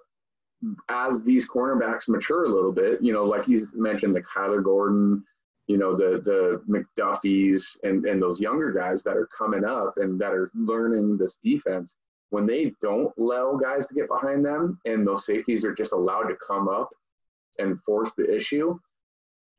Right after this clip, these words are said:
and especially if there's pressure on the quarterback, that's gonna be scary.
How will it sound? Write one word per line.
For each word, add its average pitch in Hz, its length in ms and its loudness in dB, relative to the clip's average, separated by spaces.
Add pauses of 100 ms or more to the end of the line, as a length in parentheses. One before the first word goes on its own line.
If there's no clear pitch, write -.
(180)
and 113 120 -2
especially 147 600 -2
if 170 80 2
there's 160 180 -2
pressure 175 400 -4
on 175 60 -2
the 180 100 -2
quarterback, 180 520 -2
that's 156 220 -4
gonna 139 160 -4
be 147 160 2
scary. 107 1000 0